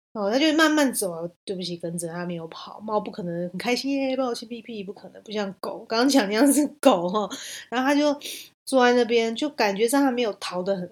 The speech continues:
快。那像一般如果他真的很讨厌的事情啊，他都会立马跳走，立马弹走这样，他就没有。那我就大概知道，嗯，他可能真的需要我帮助，因为他已经亲了三四次都没有办法解决这个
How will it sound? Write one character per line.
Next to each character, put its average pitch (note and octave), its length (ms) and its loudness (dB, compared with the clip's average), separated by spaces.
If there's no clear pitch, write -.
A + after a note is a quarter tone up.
快。 - 380 -8
那 D4 80 -2
像 D4+ 200 2
一 D4 80 0
般 C4 240 2
如 B3 60 2
果 A3+ 100 2
他 A3+ 160 -4
真 A3 140 -2
的 A3+ 60 -4
很 F#3+ 120 -6
讨 F3 200 -8
厌 F#3 140 -2
的 F3+ 60 -4
事 F3+ 160 -8
情 - 260 -8
啊， - 120 -20
他 A#3 80 -12
都 A3 140 -2
会 G#3+ 120 -4
立 A#3+ 260 2
马 F3+ 240 -8
跳 G3 400 -2
走， - 260 -6
立 B3 140 -6
马 F#3+ 200 -8
弹 F3+ 380 -12
走 - 320 -6
这 C#3 100 -18
样， C#4 220 -4
他 D4+ 80 0
就 D4+ 80 0
没 A#3 300 0
有。 A3+ 180 -2
那 D4+ 80 4
我 C4 60 6
就 C#4 60 4
大 C#4 180 2
概 C4+ 120 4
知 - 140 -4
道， G#3+ 180 0
嗯， G3 120 -4
他 G3+ 160 -6
可 A#3+ 100 -4
能 G3 140 -2
真 G#3 100 -4
的 G3 80 -4
需 F#3+ 180 -4
要 F#3 120 0
我 E3+ 160 -10
帮 C#3+ 260 -10
助， - 240 -8
因 C#4+ 80 -4
为 - 0 -
他 D4+ 120 0
已 B3+ 40 0
经 A#3+ 140 -2
亲 B3 360 2
了 G#3 120 -4
三 G3 320 -4
四 F#3+ 300 -2
次 E3+ 240 -2
都 F#3+ 160 -2
没 G3 80 -8
有 F3 140 -6
办 F3+ 160 -6
法 E3+ 80 -8
解 E3+ 240 -6
决 - 180 -20
这 E3+ 120 -18
个 - 100 -20